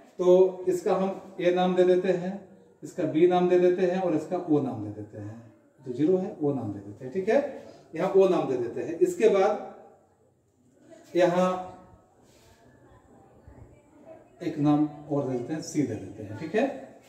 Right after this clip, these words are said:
तो त्रिभुज क्या हो गया आपका, ओ, ओएबी हो गया, त्रिभुज ओएबी, समकोण त्रिभुज आपका हुआ ओएबी। अब यहाँ पे आपको करना है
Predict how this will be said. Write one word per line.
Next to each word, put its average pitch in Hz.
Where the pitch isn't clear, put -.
तो 175
त्रिभुज 185
क्या 208
हो 202
गया 208
आपका, 196
ओ, 190
ओएबी 180
हो 110
गया, 120
त्रिभुज 175
ओएबी, 165
समकोण 156
त्रिभुज 185
आपका 190
हुआ 196
ओएबी। 170
अब 226
यहाँ 214
पे 214
आपको 202
करना 180
है 180